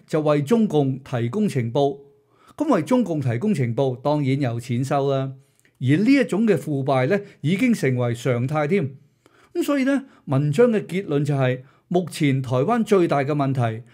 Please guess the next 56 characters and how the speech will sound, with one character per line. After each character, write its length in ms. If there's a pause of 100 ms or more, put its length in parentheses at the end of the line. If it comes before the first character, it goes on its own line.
(120)
係 320
國 300
軍 220
之 180
中 320 (160)
有 180
太 300
多 220
中 340
共 220
嘅 160
間 260
諜。 220 (720)
嗱， 60
各 140
位， 320 (140)
你 100
睇 160
到 80
噉 160
嘅 120
報 280
道， 360
你 80
會 140
點 220
呢？ 120 (220)
你 100
會 140
大 220
吃 240
一 20
驚， 320 (160)
抑 140
或， 260
切， 480
預 180
咗 160
啦？ 360 (220)
又 140
或 120
者， 280 (120)
啊， 100
應 240
該 120
冇 220
九 300
成 240
咁 180
多 200
嘅， 180 (180)
八 240
成 380
左 180
右 220
啦。 220